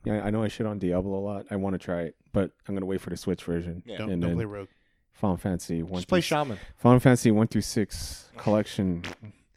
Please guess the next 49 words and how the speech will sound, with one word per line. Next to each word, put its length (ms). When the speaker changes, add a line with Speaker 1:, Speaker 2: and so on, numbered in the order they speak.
Speaker 1:
<laughs> 580
Steam 600
and 220
mobile. 400
Why? 580
Speaker 2:
I 180
think 420
the, 460
the, 100
the 180
reason 340
they 100
went 180
with 120
that 140
is 180
that 260
they, 100
maybe 280
they 160
have 280
a 60
bigger 320
mobile 360
audience 440
and 260
other 160
areas. 420
Speaker 1:
I 60
heard 200
that 300
the 200
original 540
one 220
had 320
problems, 460
so 120
they 180
fixed 760
it 160
for 260
the 100
Steam 640
and 120
mobile 340
versions. 480
Speaker 2:
I 60
Speaker 1:
That's 160
Speaker 2:
just, 40